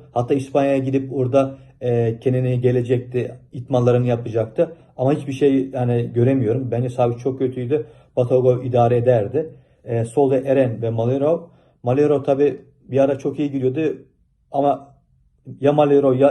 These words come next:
Eren dersem hangisi daha iyi oynadı? Bence daha iyi Mer-, e, Malero oynadı. Eren gerçekten çok kötüydü.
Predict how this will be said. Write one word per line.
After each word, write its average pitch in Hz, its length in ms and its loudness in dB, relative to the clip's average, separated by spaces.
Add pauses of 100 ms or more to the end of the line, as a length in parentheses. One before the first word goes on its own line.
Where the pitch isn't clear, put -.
Eren 143 220 -2
dersem 127 240 2
hangisi 131 280 -4
daha 131 140 4
iyi 127 100 2
oynadı? 131 380 -4 (260)
Bence 127 260 -4
daha 120 200 4
iyi 123 140 -6
Mer-, 120 440 -6
e, 117 40 -4
Malero 113 300 0
oynadı. 104 360 -6 (300)
Eren 135 200 0
gerçekten 131 420 0
çok 127 200 -4
kötüydü. 123 500 -4